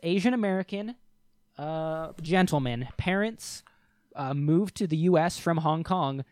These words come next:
decided to fuck around and learn Chinese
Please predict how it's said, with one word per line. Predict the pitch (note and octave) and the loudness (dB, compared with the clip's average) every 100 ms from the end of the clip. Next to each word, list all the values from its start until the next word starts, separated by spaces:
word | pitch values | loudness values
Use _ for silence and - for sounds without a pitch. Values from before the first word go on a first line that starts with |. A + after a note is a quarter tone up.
| _ _ - | _ _ -10
decided | - F#3+ G3 G3+ F3 _ - | -4 0 2 2 0 _ -2
to | F#3+ | -2
fuck | - - G#3+ - | -2 -4 -2 0
around | C4+ G#3 D3+ C3 C3+ C#3 _ _ - | 4 6 6 4 0 -2 _ _ -4
and | F3+ F3+ | -2 -2
learn | D#3 D3+ G#3 B3+ C#4+ C4+ | 0 4 4 4 0 0
Chinese | - G3 G3+ F3+ G#3+ G#3+ C3+ B2 | 2 2 2 4 4 4 2 -2